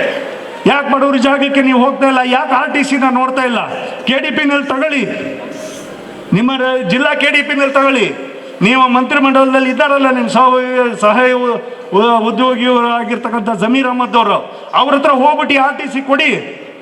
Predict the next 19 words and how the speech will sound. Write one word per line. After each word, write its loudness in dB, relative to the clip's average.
ನಿನ್ನ 2
ಟ್ರೈಬ್‌ನಲ್ಲಿ 0
ಆಗಿರ್ತಕ್ಕಂಥದ್ದು 2
ನ್ಯಾಯ 2
ಕೊಡು 0
ಅಂತ -2
ಕೇಳಿ. 0
ನಾವು 4
ಮಠ 0
ಮಂದಿರಗಳೆಲ್ಲವೂ 2
ಕೂಡ 0
ಬ-, 4
ಪರಿವರ್ತನೆ 2
ಆಗಿದಾವಲ್ಲ 2
ವಕ್ಫ್ 2
ಅಂತೇಳಿ, 2
ಅದಕ್ಕೆ 0
ಯಾರು 2
ನ್ಯಾಯ 2